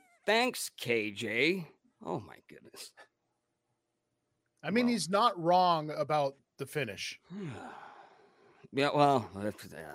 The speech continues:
Speaker 1: we'll leave that up for the F B I to figure out. <laughs> Ladies and gentlemen, we had a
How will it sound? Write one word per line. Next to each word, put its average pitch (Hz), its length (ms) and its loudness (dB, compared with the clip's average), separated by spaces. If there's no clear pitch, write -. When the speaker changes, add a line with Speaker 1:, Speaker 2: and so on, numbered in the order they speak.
Speaker 1:
we'll 113 100 -2
leave 120 160 2
that 113 180 2
up 104 220 -4
for 104 160 -4
the 98 140 -6
F 95 120 -8
B 98 140 -4
I 95 100 -2
to 92 80 -6
figure 101 440 -2
out. 90 80 -8
<laughs> - 1000 -4
Ladies 202 300 6
and 196 140 4
gentlemen, 135 440 8
we 196 200 4
had 190 340 4
a 127 380 6